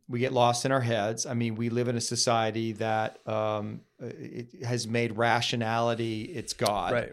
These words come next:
Speaker 2: right.
Speaker 1: And we, we believe that we're rational,
Speaker 2: Right.
Speaker 1: <laughs> despite all the evidence. I mean, look out in the
Speaker 2: Yeah,
Speaker 1: world.
Speaker 2: it
Speaker 1: It's complete fucking
Speaker 2: Complete
Speaker 1: insanity.
Speaker 2: insanity.
Speaker 1: Everywhere you look,
Speaker 2: Yeah.
Speaker 1: nothing makes sense, and that we wanna keep convincing ourselves we're rational.
Speaker 2: Yeah, it's all ba-, you know, science,
Speaker 1: We're, yeah, we're
Speaker 2: right?
Speaker 1: totally driven by our emotions. And
Speaker 2: One hundred percent.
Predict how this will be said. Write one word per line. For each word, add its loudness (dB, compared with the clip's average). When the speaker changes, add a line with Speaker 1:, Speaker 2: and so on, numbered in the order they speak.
Speaker 2:
right. -8
Speaker 1:
And 0
we, 4
we 2
believe 4
that 4
we're 0
rational, 2
Speaker 2:
Right. 0
Speaker 1:
<laughs> -
despite 8
all 12
the 8
evidence. 8
I 2
mean, 4
look 6
out 8
in -2
the 8
Speaker 2:
Yeah, 10
Speaker 1:
world. 10
Speaker 2:
it 4
Speaker 1:
It's 2
complete 4
fucking 6
Speaker 2:
Complete 4
Speaker 1:
insanity. 10
Speaker 2:
insanity. 6
Speaker 1:
Everywhere 10
you 8
look, 8
Speaker 2:
Yeah. 2
Speaker 1:
nothing 6
makes 4
sense, 4
and 2
that 2
we 2
wanna 4
keep -2
convincing 2
ourselves 4
we're 2
rational. 6
Speaker 2:
Yeah, 8
it's 4
all 12
ba-, 8
you -2
know, 8
science, 6
Speaker 1:
We're, 8
yeah, 10
we're 8
Speaker 2:
right? 12
Speaker 1:
totally 10
driven 6
by 8
our 6
emotions. 0
And 0
Speaker 2:
One 4
hundred 6
percent. -2